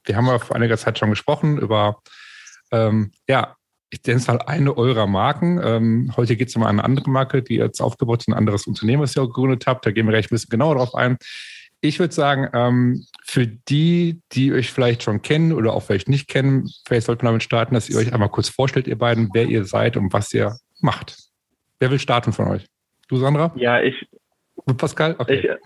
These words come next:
Speaker 2: <laughs> ich kann gerne starten. Marcel, herzlichen Dank für deine, ähm, ja, weitere Einladung und, äh, für diese kurze Begrüßung. Ich bin Pascal Moll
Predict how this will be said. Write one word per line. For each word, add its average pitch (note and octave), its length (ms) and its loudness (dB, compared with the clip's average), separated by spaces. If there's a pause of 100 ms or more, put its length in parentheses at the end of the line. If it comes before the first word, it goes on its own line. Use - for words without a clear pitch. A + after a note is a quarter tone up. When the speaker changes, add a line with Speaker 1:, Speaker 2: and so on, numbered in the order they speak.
(180)
Speaker 2:
<laughs> C#3+ 1200 -2
ich C#3 160 -2
kann C#3+ 160 2
gerne B2+ 260 2
starten. A#2+ 380 -2
Marcel, A#2 480 0
herzlichen A#2 360 -2
Dank A2+ 280 0
für A2+ 80 -4
deine, G#2+ 580 0
ähm, A2 460 0
ja, A#2+ 320 0
weitere B2+ 380 0
Einladung D3+ 800 0
und, B2+ 360 0
äh, A#2 220 0
für B2 120 -4
diese A#2+ 240 0
kurze B2+ 320 -4
Begrüßung. C3+ 540 0
Ich B2+ 100 -4
bin B2+ 160 -4
Pascal A#2+ 460 -2
Moll B2 400 0